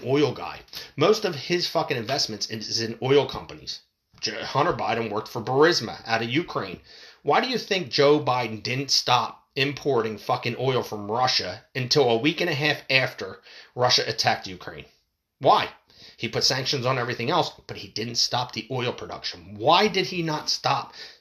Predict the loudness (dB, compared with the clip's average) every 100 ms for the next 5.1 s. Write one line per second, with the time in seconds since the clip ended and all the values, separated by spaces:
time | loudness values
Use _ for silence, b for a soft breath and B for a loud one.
0 | _ -2 0 0 0 0 -2 -4 -6 -10
1 | -8 -6 -8 -14 _ -12 -10 -8 -12 -10
2 | -10 -8 -12 -12 -6 0 4 4 0 -8
3 | B B -8 -4 2 2 0 -6 -8 -10
4 | -6 -6 -6 -10 _ 0 2 2 0 -2
5 | -2